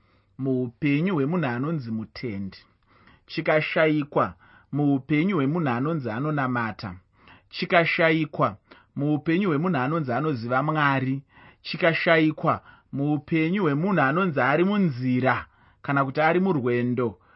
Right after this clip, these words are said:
rwekuenda mudenga kana kuti rwekuenda kudenga, rwuya rwakataurwa nomumwe muimbi zvikanzi rwendo rwekuenda kudenga handi mufamba nyore, asi mhare chete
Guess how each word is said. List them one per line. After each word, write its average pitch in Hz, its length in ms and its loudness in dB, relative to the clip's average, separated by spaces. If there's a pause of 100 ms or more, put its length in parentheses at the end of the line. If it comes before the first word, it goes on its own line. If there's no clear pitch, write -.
(220)
rwekuenda 135 720 2
mudenga 139 800 0 (340)
kana 131 200 -4
kuti 127 160 -6
rwekuenda 139 540 -2
kudenga, 139 720 0 (460)
rwuya 147 280 4
rwakataurwa 143 640 2
nomumwe 165 320 -2
muimbi 170 540 0
zvikanzi 131 520 -2
rwendo 135 540 0
rwekuenda 160 500 0
kudenga 151 560 0 (500)
handi 156 320 0
mufamba 131 580 -2
nyore, 117 460 -6 (400)
asi 165 340 -6
mhare 160 540 0
chete 151 640 -2